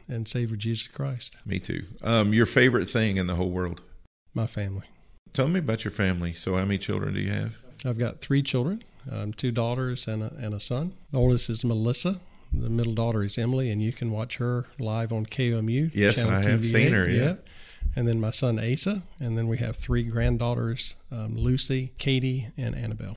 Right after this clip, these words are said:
Speaker 2: Um, your favorite food?
Speaker 1: Tiger Stripe ice cream.
Speaker 2: <laughs> Most beautiful place you've ever been to?
Speaker 1: The beach of Eastern North Carolina.
Speaker 2: If you could describe success in one word,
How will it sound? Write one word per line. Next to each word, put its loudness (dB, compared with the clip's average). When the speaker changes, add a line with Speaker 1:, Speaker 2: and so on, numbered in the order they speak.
Speaker 2:
Um, 6
your 6
favorite 4
food? 2
Speaker 1:
Tiger -2
Stripe -4
ice -4
cream. -2
Speaker 2:
<laughs> -12
Most 4
beautiful 6
place 2
you've 0
ever 2
been -4
to? -8
Speaker 1:
The -4
beach -2
of -4
Eastern -2
North -6
Carolina. -6
Speaker 2:
If 2
you 6
could 4
describe 2
success 0
in 0
one 2
word, 0